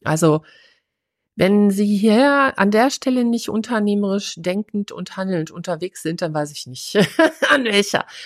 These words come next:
Genau. Ich hoffe, ich konnte das mit dem Beispiel so ein bisschen erläutern.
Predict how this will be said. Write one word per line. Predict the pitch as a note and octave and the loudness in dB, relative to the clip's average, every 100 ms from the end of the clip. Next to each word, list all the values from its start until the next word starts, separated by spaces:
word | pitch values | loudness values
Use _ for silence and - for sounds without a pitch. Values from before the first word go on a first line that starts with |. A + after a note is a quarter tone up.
| - - | -20 -8
Genau. | A4 A4 B3+ D3+ D#3 _ _ _ _ _ _ | -2 2 4 2 -2 _ _ _ _ _ _
Ich | G3 - | -8 -2
hoffe, | G#3+ G3+ | 0 2
ich | G3+ - | 0 2
konnte | F3+ F3 | 0 0
das | G3 | -2
mit | D#3+ D#3 | -2 -2
dem | E3 D#3+ | 0 2
Beispiel | D3+ D#3+ E3 | 0 2 0
so | D3 | 0
ein | C3+ | -2
bisschen | C#3+ - C3+ D#3 _ _ _ _ _ _ _ _ _ _ - | -2 0 0 -2 _ _ _ _ _ _ _ _ _ _ -6
erläutern. | - D3+ B2+ C3 - | -2 0 0 -2 -10